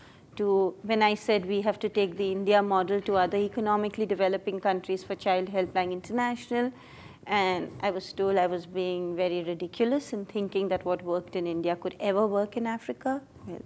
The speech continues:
we are in twenty countries, but everyone said, "Nothing doing, it won't work." And similarly now with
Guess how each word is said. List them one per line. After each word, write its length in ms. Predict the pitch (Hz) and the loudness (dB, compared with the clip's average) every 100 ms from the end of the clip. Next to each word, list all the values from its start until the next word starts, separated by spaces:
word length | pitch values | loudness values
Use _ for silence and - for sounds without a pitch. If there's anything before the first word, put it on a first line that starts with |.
| - | -12
we 120 | - | -8
are 140 | 185 | -8
in 160 | 208 226 | -6 -6
twenty 280 | 226 226 226 | -4 -4 -6
countries, 560 | 226 226 - 120 - - | -6 -6 -6 -6 -6 -8
but 100 | - - - - - - - - - - - | -10 -10 -18 -18 -20 -18 -20 -20 -20 -20 0
everyone 440 | 185 185 208 190 185 | 2 4 2 2 0
said, 220 | 202 185 | -2 -2
"Nothing 400 | 190 185 202 185 | -2 -2 -2 2
doing, 240 | 226 294 | 2 2
it 160 | 277 - | 0 0
won't 280 | 214 202 - | 0 2 4
work." 300 | 247 262 - - - - - - | 6 4 -2 -18 -18 -18 -20 4
And 180 | - 320 | 8 10
similarly 540 | - 311 302 330 320 | 10 8 8 8 8
now 240 | 320 294 294 | 8 8 6
with 180 | 294 | 4